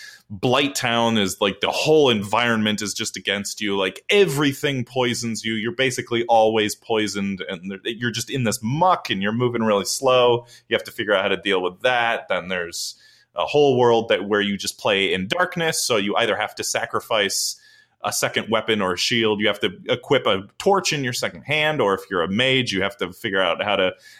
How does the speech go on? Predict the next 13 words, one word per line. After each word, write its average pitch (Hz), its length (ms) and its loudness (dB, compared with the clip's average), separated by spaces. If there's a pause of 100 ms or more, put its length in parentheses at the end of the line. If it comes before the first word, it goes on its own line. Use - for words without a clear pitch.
allocate 110 500 0
your 98 160 0
magic 117 480 -2
such - 240 -2
that 98 140 -2
you 101 120 -4
can 101 160 -6
cast 90 360 -4
a - 20 -4
light 131 320 0
spell. 120 480 2
It, 98 160 -2
it, 95 160 -4